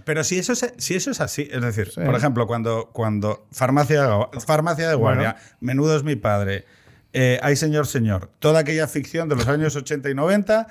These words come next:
Speaker 2: Sí.
Speaker 1: que reflejaba, mm, bueno, pues lo que para ti dices, "Ah, pues yo me sentía más cómodo cuando la producción cultural estaba ahí". Pero eso habla
Speaker 2: Pero,
Speaker 1: más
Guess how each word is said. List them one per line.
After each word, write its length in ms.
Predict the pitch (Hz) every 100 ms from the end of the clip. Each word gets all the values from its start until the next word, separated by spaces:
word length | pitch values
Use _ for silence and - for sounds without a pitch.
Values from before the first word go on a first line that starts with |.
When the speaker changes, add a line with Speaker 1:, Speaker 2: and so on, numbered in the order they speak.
| -
Speaker 2:
Sí. 160 | - 123
Speaker 1:
que 100 | 135
reflejaba, 800 | 127 127 117 135 147 185 220 -
mm, 300 | - 110 104 98
bueno, 240 | 107 -
pues 140 | 107
lo 120 | 101 87
que 220 | 104 104
para 340 | - 90 90
ti 400 | - 135 160 196 107
dices, 400 | 107 98 98 -
"Ah, 180 | 147 135
pues 240 | 113 - -
yo 160 | 110
me 100 | 143
sentía 360 | 151 147 143 151
más 200 | 143 131
cómodo 300 | 156 156 170
cuando 200 | 143 113
la 80 | 104
producción 340 | 104 101 120
cultural 400 | 120 127 135 143 143 - -
estaba 320 | 107 117 107
ahí". 200 | 92 87 _ _ _ _ _ _ -
Pero 260 | - 82
eso 220 | - 151
habla 220 | 147 165 151
Speaker 2:
Pero, 100 | 139
Speaker 1:
más 400 | 180 170 113